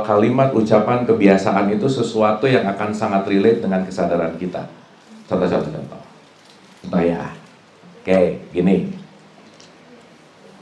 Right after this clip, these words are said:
Ingat nggak waktu kita bahas tentang kata-kata wajib, Bu? Bu, sholat wajib nggak? Nah, selama ini kata wajib ini kita maknai dengan apa coba? Harus.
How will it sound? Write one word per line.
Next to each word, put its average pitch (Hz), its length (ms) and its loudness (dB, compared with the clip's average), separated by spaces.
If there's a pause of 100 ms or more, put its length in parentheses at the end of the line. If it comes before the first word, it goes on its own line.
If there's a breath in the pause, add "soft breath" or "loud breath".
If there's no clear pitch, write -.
(300)
Ingat 160 240 8
nggak 156 240 10
waktu 127 320 6
kita 123 160 8
bahas 147 560 6
tentang 120 400 2
kata-kata 117 480 8
wajib, 117 640 8 (160)
Bu? 92 240 2 (2250)
Bu, 165 80 6
sholat 175 320 10
wajib 156 400 6
nggak? 135 200 -2 (920)
Nah, 92 340 0
selama 139 320 8
ini 180 320 4
kata 135 240 6
wajib 135 320 8
ini 151 240 2
kita 143 240 4
maknai 139 320 4
dengan 143 320 4
apa 139 160 2
coba? 95 320 -2 (640)
Harus. 285 720 0